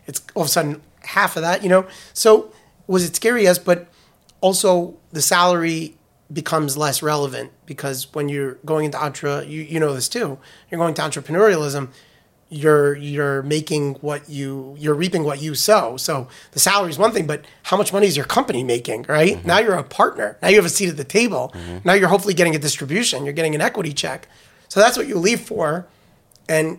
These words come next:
Speaker 1: you know, God willing, it's, it's still in the infancy. I guess I'm only out less than a year, but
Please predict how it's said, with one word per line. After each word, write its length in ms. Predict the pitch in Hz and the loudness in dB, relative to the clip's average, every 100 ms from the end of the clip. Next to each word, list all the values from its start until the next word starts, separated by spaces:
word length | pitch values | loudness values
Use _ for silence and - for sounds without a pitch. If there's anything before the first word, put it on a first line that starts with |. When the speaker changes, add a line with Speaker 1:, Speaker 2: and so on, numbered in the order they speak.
| - | -6
Speaker 1:
you 100 | 170 | -2
know, 120 | 147 | -2
God 300 | 139 165 165 | 2 2 4
willing, 280 | 175 170 160 | 2 0 0
it's, 200 | 147 - | -4 -8
it's 120 | 156 - | -6 -4
still 160 | 175 | -2
in 60 | 151 | -2
the 120 | 151 - _ - | -6 -12 _ -4
infancy. 460 | 180 156 131 147 | -4 -2 -4 -4
I 60 | 151 | -2
guess 180 | 156 151 | -4 -4
I'm 80 | |
only 180 | 151 151 | -2 -2
out 240 | 143 147 147 | -2 -4 -6
less 140 | 143 | -6
than 100 | 151 | -6
a 40 | 151 | -4
year, 280 | 233 180 | -4 -4
but 240 | 151 160 | -4 -8